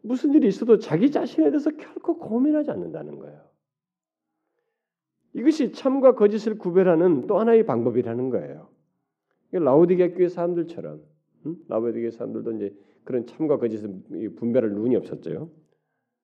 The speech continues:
응? 어떤 문제가, 문제를 가지고 있음에도 불구하고 뭐 크게 문제가 있냐? 우리는 문제 없다, 부유하단 말이지. 응?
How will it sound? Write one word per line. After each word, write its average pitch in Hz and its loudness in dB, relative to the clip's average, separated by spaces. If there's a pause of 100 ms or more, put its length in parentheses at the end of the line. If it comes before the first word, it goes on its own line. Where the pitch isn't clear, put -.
(440)
응? 151 -10
어떤 127 -2
문제가, 147 6
문제를 151 2
가지고 139 0
있음에도 139 0
불구하고 143 0 (480)
뭐 - -10
크게 - -14
문제가 302 -2
있냐? 117 -2
우리는 190 0
문제 240 0
없다, 202 -6
부유하단 147 2
말이지. 85 -14 (880)
응? 185 -16